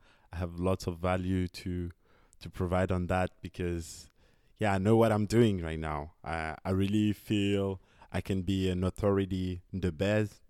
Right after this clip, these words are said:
telling her to not worry because I know there is nothing to worry about. And, uh, yeah, where do I see myself in the future? I think I'm gonna just explore, s-, co-, keep having fun,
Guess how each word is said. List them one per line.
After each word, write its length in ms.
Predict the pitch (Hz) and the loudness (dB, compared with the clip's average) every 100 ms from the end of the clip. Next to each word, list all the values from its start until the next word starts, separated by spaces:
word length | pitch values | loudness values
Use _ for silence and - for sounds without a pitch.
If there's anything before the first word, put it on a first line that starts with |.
| - | -10
telling 240 | - 92 87 | -4 -2 -2
her 220 | 87 87 82 _ _ - | 0 -2 -4 _ _ -14
to 160 | - | -8
not 240 | 87 95 90 | -4 -4 -2
worry 380 | 95 107 113 120 | 0 2 4 2
because 320 | 104 95 92 | -2 -6 -4
I 100 | 90 | -2
know 340 | 90 101 113 107 | 0 2 4 2
there 200 | 90 90 | 0 -4
is 120 | 82 | -4
nothing 520 | 95 - 98 92 85 _ - - _ - - | -4 -4 -4 -6 -10 _ -20 -20 _ -20 -14
to 120 | - | -4
worry 300 | 90 87 87 | 0 2 0
about. 460 | 85 76 71 69 - _ - - _ _ | -2 -4 -6 -8 -18 _ -20 -20 _ _
And, 260 | 85 85 82 | -8 -6 -6
uh, 340 | 80 78 80 85 - - | -6 -6 -8 -12 -16 -4
yeah, 260 | 110 123 98 | 0 2 4
where 260 | 95 92 | 2 0
do 120 | 92 | -2
I 80 | 90 | -4
see 160 | 80 101 | -4 -4
myself 500 | 92 - 107 98 - | -4 -2 -2 -2 -2
in 100 | 98 | -4
the 100 | 92 | -4
future? 540 | - 123 120 131 127 - - - - - - - _ _ - - | -2 -2 0 0 -2 -6 -20 -20 -20 -20 -20 -20 _ _ -20 -8
I 80 | 104 | -2
think 160 | 127 | 0
I'm 100 | 127 | 0
gonna 280 | 107 107 101 | 2 2 2
just 280 | 92 90 - | 0 -6 -8
explore, 880 | - - - 95 101 107 107 107 104 _ _ | -10 -10 -4 4 6 6 6 2 -2 _ _
s-, 80 | - - | -20 -10
co-, 140 | 101 - | -10 -8
keep 260 | - 104 95 | -6 -4 -2
having 300 | 92 90 80 | -2 -4 -6
fun, 640 | - 104 107 107 104 | -2 2 2 2 0